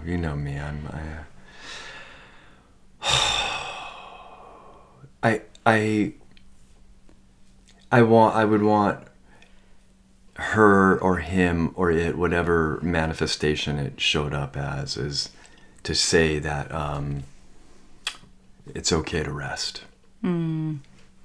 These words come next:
Speaker 1: That it's okay for, for me to take a rest now.
Speaker 2: Mm.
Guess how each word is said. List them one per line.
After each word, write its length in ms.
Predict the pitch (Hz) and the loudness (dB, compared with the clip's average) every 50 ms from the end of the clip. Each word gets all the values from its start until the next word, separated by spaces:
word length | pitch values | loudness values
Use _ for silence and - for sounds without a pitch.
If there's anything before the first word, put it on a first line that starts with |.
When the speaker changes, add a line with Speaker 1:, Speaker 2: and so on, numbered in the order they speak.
| - - - - | -20 -20 -12 -6
Speaker 1:
That 140 | - 87 82 | -4 -2 -2
it's 160 | 80 - - 87 | -2 -2 2 4
okay 680 | 90 98 98 92 95 95 - - - 90 85 80 78 78 | 6 6 6 4 4 0 -2 -6 -6 -4 -4 -6 -8 -10
for, 380 | - - 80 80 78 78 71 | -6 -6 -6 -4 -4 -6 -8
for 220 | 69 - - 78 71 | -10 -10 -10 -8 -8
me 220 | 78 78 76 73 | -8 -8 -8 -8
to 120 | 73 73 | -8 -8
take 260 | 71 - 85 82 78 - | -6 -2 -2 -2 -2 -4
a 40 | |
rest 420 | 69 67 69 69 71 - - - - | -10 -10 -8 -8 -6 -6 -6 -8 -8
now. 260 | - - 64 - - - - - - - | -10 -12 -12 -14 -14 -18 -20 -16 -6 0
Speaker 2:
Mm. 680 | 180 185 180 175 170 165 156 151 151 151 151 156 165 | 4 4 4 4 4 0 -2 -4 -4 -4 -4 -6 -6